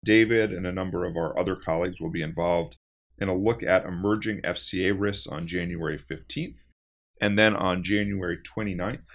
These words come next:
we will have our usual What the New Year Brings webinar that focuses on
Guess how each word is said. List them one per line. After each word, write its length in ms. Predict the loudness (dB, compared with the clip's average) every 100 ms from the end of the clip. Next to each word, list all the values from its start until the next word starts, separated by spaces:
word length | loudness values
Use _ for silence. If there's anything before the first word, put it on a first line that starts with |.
| -6
we 140 | -4
will 220 | -4 -6 -4
have 260 | -2 -2 -4
our 260 | -4 -2 -2
usual 680 | -2 -2 -2 -2 -2 -2 -6 _ _
What 320 | 0 0 2
the 80 | -2
New 120 | 0
Year 260 | 0 0 0
Brings 320 | -2 -4 -2
webinar 540 | -2 -2 -2 -4 -4 -8
that 180 | -10 -2
focuses 480 | -2 0 -4 -4 -4
on 440 | -4 -2 -2 -4